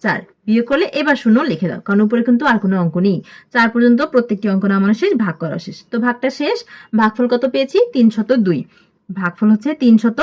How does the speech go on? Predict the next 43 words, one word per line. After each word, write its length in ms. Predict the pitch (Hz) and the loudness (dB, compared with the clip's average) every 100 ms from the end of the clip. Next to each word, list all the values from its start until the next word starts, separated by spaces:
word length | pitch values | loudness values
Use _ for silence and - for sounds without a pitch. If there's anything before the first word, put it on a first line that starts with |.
| 480 | 4
দুই। 140 | 226 170 - | 4 2 0
এটা 140 | 202 | -6
কার? 340 | 208 208 220 494 494 _ _ _ _ _ _ | -2 2 4 2 -4 _ _ _ _ _ _
এটা 120 | 240 240 | -12 -4
কার 320 | 254 285 233 175 | 2 4 4 2
লিচুর 260 | 208 240 233 | 0 0 2
পরিমাণ 300 | 247 247 285 | 2 2 2
বলো 140 | 254 247 | 0 0
তো? 120 | 311 466 | 0 2
এটা 100 | 247 | 2
হচ্ছে 180 | 208 240 | 2 2
রনির। 380 | 208 226 185 - 180 | 4 4 2 -2 -6
রনির 280 | 185 202 | -2 0
আছে 200 | 226 233 381 | 0 0 -4
তিনশত 360 | 302 269 302 320 | -2 -2 -2 0
দুইটি। 300 | 226 196 180 - - - | 2 2 0 -10 -16 -6
এখন 200 | 233 277 | -4 -2
আমরা 160 | 294 311 | -2 0
রাজুটা 340 | 285 254 302 | 0 0 -2
বের 160 | 262 269 | -2 -2
করে 160 | 277 | -4
ফে-, 180 | 294 262 | -4 -4
বের 220 | 233 262 262 | 0 0 0
করে 180 | 285 302 | -2 -2
ফেলতে 220 | 294 262 | -4 -2
পারবো। 260 | 285 294 403 508 - - | -4 -4 -6 -10 -16 -8
রাজু 280 | 208 214 214 311 | 0 2 2 0
কি 120 | 240 | 0
রনি 240 | 190 185 208 | 2 2 2
থেকে 240 | 247 240 254 | 2 2 2
আরো 220 | 220 214 | 4 0
ছিয়াশিটি 440 | - 247 247 233 | 2 0 2 0
বেশি 260 | 202 214 254 | 0 0 0
পাবে? 240 | 262 254 523 - - | 0 0 -2 -4 -2
তো 40 | |
এখন 180 | 254 247 | 0 2
আমরা 200 | 285 277 359 494 | 2 4 2 2
রাজুটা 320 | 247 226 240 | 0 2 0
কিভাবে 260 | 247 262 262 | 0 2 4
বের 160 | 262 | 4
করবো 180 | 262 262 | 2 -2
খেয়াল 260 | 302 277 247 | -2 0 2
করো। 220 | 247 262 | 2 2